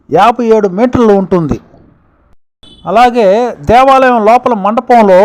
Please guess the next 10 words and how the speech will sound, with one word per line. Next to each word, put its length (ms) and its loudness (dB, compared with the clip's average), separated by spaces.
వెయ్యి 320 2
స్తంభాలు 540 -2
ఉంటాయండి. 480 -2
ఆలయంలో 520 2
నూట 340 2
ఎనిమిది 440 0
శివలింగాలు 640 0
ప్రతిష్ఠింపబడి 800 -2
ఉంటాయి. 260 -2
ఈ 20 2